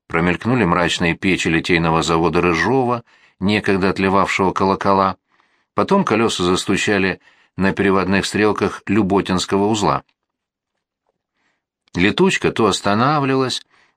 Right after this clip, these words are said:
и тогда под окнами вагона раздавался гомон людей, пытавшихся влезть по железной висячей лесенке в теплушку, кто-то кричал, кто-то ойкал,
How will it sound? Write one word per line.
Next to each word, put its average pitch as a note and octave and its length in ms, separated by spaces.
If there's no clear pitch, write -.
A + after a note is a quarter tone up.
и E2 160
тогда F2 300
под F#2 200
окнами F#2 340
вагона F#2 380
раздавался E2+ 540
гомон F2 340
людей, F#2 480
пытавшихся F2 720
влезть F2+ 360
по F2+ 120
железной E2+ 480
висячей E2+ 520
лесенке E2+ 480
в - 60
теплушку, A2+ 680
кто-то E3+ 300
кричал, C3 540
кто-то - 340
ойкал, B2 500